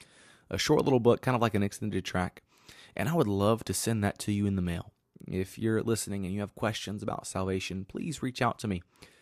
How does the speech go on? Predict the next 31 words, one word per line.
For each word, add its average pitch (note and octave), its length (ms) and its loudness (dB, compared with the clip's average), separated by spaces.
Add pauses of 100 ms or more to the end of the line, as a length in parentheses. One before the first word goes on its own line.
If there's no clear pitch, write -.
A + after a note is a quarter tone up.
(320)
I - 100 -10
would G2+ 120 -2
love G2+ 460 0
to G2+ 100 -10
get - 240 -4
that - 320 -8
settled G2 360 -4
for F2 180 -6
you. E2+ 140 -6 (960)
And G#2 100 -2
if G2 120 -4
you B2 40 -2
wanna A#2+ 120 0
know G#2+ 80 2
where G#2 120 4
you A2 160 0
can G2 80 0
reach G2+ 220 -2
out F2+ 120 0
to G#2 60 -6
me, G2 140 -2
you - 60 -10
can E2 140 -8
email G2+ 260 -2
me G2 220 -4 (760)
at, F#2+ 260 -4 (120)
<clears throat> - 120 -20
excuse F#2+ 800 0
me, F2 100 -2
C C#3+ 280 0
prater G#2+ 480 4